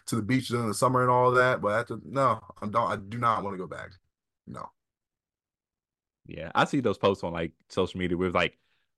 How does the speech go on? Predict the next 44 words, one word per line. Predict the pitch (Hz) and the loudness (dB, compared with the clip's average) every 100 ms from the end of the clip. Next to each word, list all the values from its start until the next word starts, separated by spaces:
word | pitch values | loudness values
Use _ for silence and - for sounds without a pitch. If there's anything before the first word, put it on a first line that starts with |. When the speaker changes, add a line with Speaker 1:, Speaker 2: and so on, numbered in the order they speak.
| _ - | _ -4
Speaker 2:
"Uh, | 104 98 85 85 | 0 2 2 0
if | 95 95 | -2 2
only | 104 95 | 2 2
we | 98 | -2
knew | 92 95 | -2 -2
this | 90 95 | 0 0
would | 90 | -4
be | - 95 85 85 - _ _ - | -2 0 0 -4 -8 _ _ -6
the | 90 | 2
best | 110 98 | 4 2
time | - 92 | 2 0
of | 87 | 2
our | 87 | 2
lives," | 82 90 87 87 | 6 6 6 2
and | 85 | 0
it's, | |
like, | 92 87 | 0 0
showing, | - 92 | 2 2
like, | 92 87 - | 2 0 0
them | 90 | -4
in | 85 | 0
high | 98 98 | 2 2
school | - 101 | 2 -4
with | 90 - | -4 0
lockers. | 101 101 - - | 4 4 2 -2
I'm | |
like, | 135 123 - _ _ _ _ _ _ | 2 2 0 _ _ _ _ _ _
"Bitch, | 453 415 | 0 4
are | |
you | 415 494 | 4 2
crazy?" | - - - - - - _ _ - | 4 4 4 0 -8 -8 _ _ -2
<laughs> | - - - - - 1017 - - - - _ _ _ _ _ - | -2 -2 0 2 4 4 4 -2 -4 -4 _ _ _ _ _ -4
No, | 285 | 0
it's | 508 523 | 0 -2
not. | 254 165 - - _ _ _ _ _ _ _ _ | -8 -4 -4 -4 _ _ _ _ _ _ _ _
Speaker 1:
It | 175 180 170 | 0 4 4
was | 165 | 4
not, | 143 156 135 | 4 4 2
man. | 107 113 123 | 0 -4 -6
It | - | 2
was | 175 160 | 4 6
a | |
good | 139 135 | 6 6
time. | 151 139 170 | 4 4 0